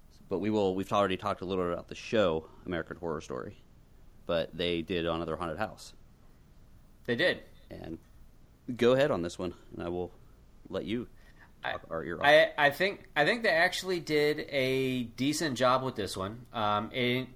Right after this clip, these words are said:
Speaker 2: they went over the seasons that they had not done last year. So in this one, they did seasons two, seasons three, and season six?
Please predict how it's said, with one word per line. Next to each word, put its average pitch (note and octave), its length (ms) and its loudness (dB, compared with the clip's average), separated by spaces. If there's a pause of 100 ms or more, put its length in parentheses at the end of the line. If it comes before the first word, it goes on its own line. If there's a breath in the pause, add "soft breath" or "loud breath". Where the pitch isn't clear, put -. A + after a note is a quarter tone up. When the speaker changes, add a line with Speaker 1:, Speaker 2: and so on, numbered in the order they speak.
Speaker 2:
they A2+ 200 0
went C#3 360 0
over C3 380 0
the A#2+ 300 -2
seasons B2 640 -4
that A#2+ 180 -2
they A#2 120 2
had G#2 240 -4
not A#2 300 -4
done G2+ 480 -2
last D#3+ 340 -6
year. F#2 220 -8 (380 loud breath)
So A2+ 460 6
in A#2 200 -2
this C3+ 220 0
one, B2+ 220 0
they A2+ 100 2
did A2+ 200 -4
seasons A2 640 -4
two, D#3+ 580 -2 (600 soft breath)
seasons A#2 640 -4 (100)
three, C3 640 -2
and A2 340 0
season A2 1000 -4 (220)
six? - 760 -8